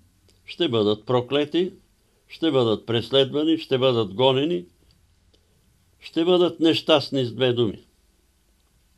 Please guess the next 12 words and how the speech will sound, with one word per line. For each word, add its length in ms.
Съобщава 760
се 240
по 120
медиите, 580
че 260
всеки 520
втори 460
или 240
трети 320
българин 600
е 220
преживял 760